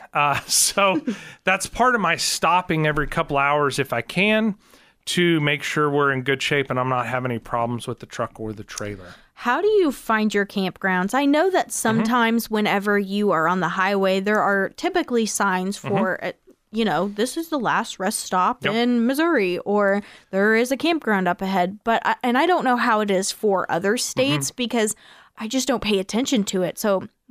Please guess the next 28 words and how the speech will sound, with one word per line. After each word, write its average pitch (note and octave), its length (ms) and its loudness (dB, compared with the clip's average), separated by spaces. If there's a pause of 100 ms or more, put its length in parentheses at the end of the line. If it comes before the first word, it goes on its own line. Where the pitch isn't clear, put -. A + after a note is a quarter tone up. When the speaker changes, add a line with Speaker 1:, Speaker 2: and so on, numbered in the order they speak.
Speaker 2:
do, A#3 200 0
are A3+ 100 2
they C#4+ 160 2
typically C4+ 580 0
listed F#3 560 0
on A3 180 2
Speaker 1:
Oh, A3 80 2
yeah. D#3+ 40 4
Speaker 2:
signs, C4+ 560 2
or A3+ 60 2
Speaker 1:
Uh, B3 220 2
Speaker 2:
do A#3+ 60 2
you C4 120 4
have, B3 220 0
like, F#3+ 180 0
an F3 100 -2
app, A#3+ 540 0
Speaker 1:
there's G3+ 300 2
Speaker 2:
or? - 20 0
Speaker 1:
some D3+ 320 -2
great D#3+ 340 0
apps E3 400 0
out D#3+ 240 0
there. D3+ 240 2
There's C#3 200 -2
some B2+ 180 -6
good D3+ 260 -2
clubs, C#3+ 720 -2